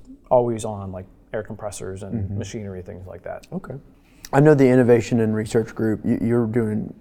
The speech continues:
Speaker 2: research with, uh, people internal to T V A and also as well as external to T V A. I wonder if you can share a little bit about who all you're working with. I mean,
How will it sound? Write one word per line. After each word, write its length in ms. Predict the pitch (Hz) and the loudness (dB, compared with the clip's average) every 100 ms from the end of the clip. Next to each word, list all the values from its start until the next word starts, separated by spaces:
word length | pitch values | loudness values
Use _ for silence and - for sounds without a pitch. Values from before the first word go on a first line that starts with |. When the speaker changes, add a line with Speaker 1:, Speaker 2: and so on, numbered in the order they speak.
| - - | -20 -6
Speaker 2:
research 600 | 117 117 104 107 107 - | -2 -2 0 -2 -2 -2
with, 360 | 104 101 135 - - _ _ - | 0 0 -4 -18 -20 _ _ -14
uh, 380 | - 104 98 - - - _ _ - | -8 -6 -6 -8 -12 -20 _ _ -2
people 240 | 147 131 | 4 6
internal 460 | 127 135 131 127 117 | 6 6 6 6 4
to 100 | 117 | 2
T 140 | 127 | 2
V 160 | 117 123 | 6 8
A 120 | 120 | 8
and 80 | 113 | 6
also 380 | 117 - 113 101 | 2 2 2 2
as 140 | 110 | 2
well 280 | 120 113 110 | 4 4 2
as 60 | |
external 500 | 117 110 - 113 110 107 | 0 -2 -4 -4 -4 -2
to 40 | |
T 120 | 113 | -2
V 80 | 107 | 2
A. 80 | 107 | 0
I 420 | 104 - - - | 0 -10 -10 -2
wonder 140 | 226 175 | 2 4
if 100 | 131 | 4
you 80 | |
can 140 | 123 110 | 2 2
share 320 | - 123 113 | 4 4 4
a 80 | 107 | 2
little 260 | 113 117 | 2 4
bit 160 | 110 113 | 4 4
about 460 | 104 107 104 - - - - _ - | 6 4 4 2 -6 -20 -20 _ -10
who 180 | 117 147 | 2 6
all 160 | 139 139 | 8 8
you're 180 | 131 120 | 8 6
working 360 | 120 120 120 | 6 4 4
with. 160 | 123 110 | 2 2
I 80 | |
mean, 140 | 113 | 0